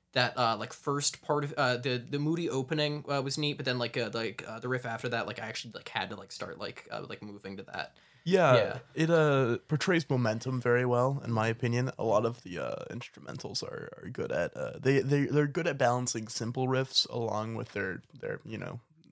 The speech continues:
Speaker 2: their progressive metal, so they're more, like, complicated ones.
Speaker 1: Right,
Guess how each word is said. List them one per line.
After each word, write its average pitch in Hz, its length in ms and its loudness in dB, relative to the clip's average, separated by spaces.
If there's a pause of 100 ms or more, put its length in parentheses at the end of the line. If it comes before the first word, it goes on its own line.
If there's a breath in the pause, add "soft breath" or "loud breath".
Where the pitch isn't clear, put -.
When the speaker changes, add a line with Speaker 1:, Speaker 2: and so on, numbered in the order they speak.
Speaker 2:
their 104 220 -2
progressive 120 560 0
metal, 107 280 -2
so - 180 -4
they're 110 160 -4
more, 113 200 -2
like, 117 120 -2
complicated 113 580 -2
ones. 127 380 -4 (120)
Speaker 1:
Right, - 120 -20